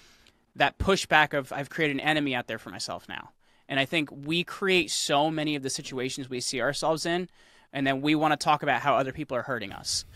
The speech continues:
when very oftentimes, man, if you look in the mirror, you can find the source of a lot of your own problems.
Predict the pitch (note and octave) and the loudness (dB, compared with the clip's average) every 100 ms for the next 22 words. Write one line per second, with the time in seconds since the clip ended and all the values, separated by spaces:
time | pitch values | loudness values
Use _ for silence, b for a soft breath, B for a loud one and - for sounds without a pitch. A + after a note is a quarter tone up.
0 | B - C#3 C3+ E3 G3 G#3 F3+ F3+ G3+ | B -8 -6 2 6 8 10 10 8 4
1 | F3+ F#3 F3+ E3+ F3 F3 E3 - C3 D#3+ | -2 4 4 4 4 4 2 -2 0 0
2 | F3+ C#3+ C#3+ D3 B2 C3+ C3 D3 C#3 C3 | 0 -2 0 0 0 -4 -2 0 0 -2
3 | - D3 C#3+ - B2+ B2 A#2+ A#2 A2 G2+ | -2 -2 -2 -2 -2 0 0 -2 -8 -6
4 | A#2 G2+ F#2 - - | -6 -6 -8 -10 -10